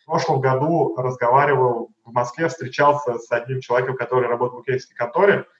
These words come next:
вот, и он г-, и он мне рассказал такую историю. Я не знаю, то есть близко это к правде или нет. То есть он говорил, что вот есть компании, которые специализируются на том, чтобы... То есть они про-, хотят продавать конторам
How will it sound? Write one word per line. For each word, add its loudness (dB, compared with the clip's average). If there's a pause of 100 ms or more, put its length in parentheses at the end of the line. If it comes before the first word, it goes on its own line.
(200)
вот, -6
и -2
он 4
г-, 0
и 2
он 6
мне 4
рассказал 0
такую -4
историю. 0
Я 6
не 2
знаю, 4
то -2
есть -6
близко -4
это -8
к -18
правде 2
или -12
нет. -6 (460)
То -8
есть -6
он -8
говорил, -2
что -4
вот -2 (360)
есть -2
компании, 6
которые 0
специализируются -2
на 2 (540)
том, 8
чтобы... 4 (260)
То 0
есть 2
они 2
про-, 2
хотят 2
продавать 4
конторам 4